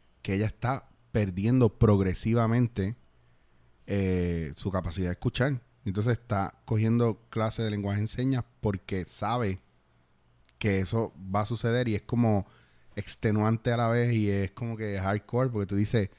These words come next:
"Tengo que aprender esto porque en algún momento ya no voy a volver a escuchar".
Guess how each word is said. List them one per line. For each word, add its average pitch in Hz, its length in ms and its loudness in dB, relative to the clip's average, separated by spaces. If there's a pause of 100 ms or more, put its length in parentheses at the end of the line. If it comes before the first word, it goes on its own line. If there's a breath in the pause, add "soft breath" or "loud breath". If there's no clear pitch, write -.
(420 soft breath)
"Tengo 101 160 4
que 104 60 4
aprender 113 320 4
esto 135 220 0
porque 104 200 2
en 98 80 2
algún 95 200 2
momento 110 280 2
ya 104 140 4
no 98 100 2
voy 101 100 2
a 101 40 4
volver 98 220 2
a - 40 2
escuchar". 90 420 -4